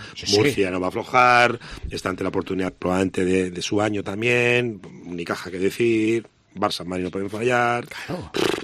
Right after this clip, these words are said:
Speaker 2: O sea, está, está el panorama divertido, ¿no?
Speaker 1: Em, hablando de A C B, oye, ¿qué le pasó a Ivo Navarro? <laughs> Es que me hizo mucha gracia. Me parece que es una cosa que se, que es, o sea, no es natural que te saquen,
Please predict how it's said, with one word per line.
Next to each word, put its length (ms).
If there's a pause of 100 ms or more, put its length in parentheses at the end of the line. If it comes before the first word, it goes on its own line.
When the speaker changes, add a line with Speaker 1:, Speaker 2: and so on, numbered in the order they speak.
Speaker 2:
O 40
sea, 320
está, 500
está 200
el 60
panorama 640
divertido, 480
¿no? 120 (960)
Speaker 1:
Em, 800
hablando 260
de 60
A 60
C 180
B, 180
oye, 140
¿qué 80
le 80
pasó 460
a 40
Ivo 140
Navarro? 440
<laughs> 60 (2000)
Es 80
que 80
me 60
hizo 120
mucha 200
gracia. 400
Me 120
parece 180
que 40
es 60
una 100
cosa 160
que 80
se, 200
que 180
es, 200 (800)
o 40
sea, 100
no 80
es 80
natural 300
que 80
te 80
saquen, 420